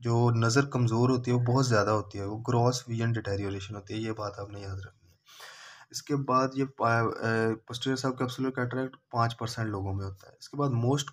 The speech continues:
common variety है आपके पास कॉर्टिकल कैटरैक्ट की। कॉर्टिकल कैटरैक्ट approximately सेवेंटी परसेंट लोगों में कॉर्टिकल कैटरैक्ट होता है। अ, ये कॉर्टिकल कैटरैक्ट हमारे पास ये सारी, अ, अ,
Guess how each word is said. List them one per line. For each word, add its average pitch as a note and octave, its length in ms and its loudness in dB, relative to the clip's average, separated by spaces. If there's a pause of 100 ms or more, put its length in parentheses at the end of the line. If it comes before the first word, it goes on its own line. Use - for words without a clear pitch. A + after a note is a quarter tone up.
common B2+ 320 2
variety A#2+ 380 0
है A#2 340 0 (540)
आपके A2+ 240 -2
पास A#2 400 -2
कॉर्टिकल G#2 560 -4
कैटरैक्ट F#2+ 580 -12
की। - 220 -20 (260)
कॉर्टिकल C3+ 420 2
कैटरैक्ट C3+ 500 -2
approximately B2 840 -2
सेवेंटी B2 480 0
परसेंट G#2 360 -10
लोगों G2 300 -8
में G2+ 180 -8
कॉर्टिकल G2 400 -12
कैटरैक्ट - 560 -18
होता - 220 -20
है। - 60 -20 (1080)
अ, B2 420 6 (240)
ये C3 100 -4
कॉर्टिकल C3+ 400 0
कैटरैक्ट C#3 720 -4
हमारे B2 420 2
पास B2 380 -2
ये B2+ 140 2
सारी, B2 540 4
अ, - 360 -10
अ, A2 260 2